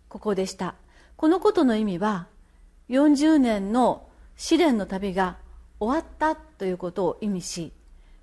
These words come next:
そして再び神様との契約がしっかりと築き直されたということが表されていることを意味しています。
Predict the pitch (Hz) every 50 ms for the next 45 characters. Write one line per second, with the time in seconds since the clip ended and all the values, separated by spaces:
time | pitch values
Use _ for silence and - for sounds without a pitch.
0 | _ - - 277 269 262 269 - - 294 339 277 - - - - _ _ _ -
1 | - 339 339 381 370 349 339 - 392 370 381 - 330 277 233 226 - 185 170 175
2 | - - 240 233 233 233 226 226 - 233 214 247 233 208 165 - - _ _ _
3 | _ _ _ _ _ _ - - - 247 247 - - 370 359 330 247 - - 156
4 | - - - _ _ _ _ _ _ _ _ _ - - 226 233 262 269 269 262
5 | 254 240 - - - 233 233 247 247 - 294 262 233 233 208 180 180 - - _
6 | - 233 233 233 269 269 - 262 233 226 262 254 165 - - - - _ _ _
7 | _ _ _ _ - 202 214 220 226 226 226 226 233 226 214 202 - - 170 165
8 | 165 175 - 185 180 - 269 254 202 - - - - 208 196 180 175 - - 170
9 | 160 160 160 175 190 - - -